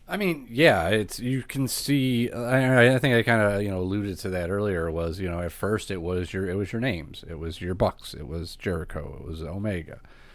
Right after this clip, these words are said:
Um, but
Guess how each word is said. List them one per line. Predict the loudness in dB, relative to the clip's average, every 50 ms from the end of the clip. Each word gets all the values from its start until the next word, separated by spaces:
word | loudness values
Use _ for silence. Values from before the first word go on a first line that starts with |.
| -20 -20 -20 -20 -20 -20 -10 -2
Um, | 0 2 4 4 4 2 0 -4 -10 -14 -20 -20 -20 -20 -20 -20 -20 -20 -20 -20 -20 -20 -20 -20 -20 -20 -20 -6 0
but | 2 4 4 4 2 -2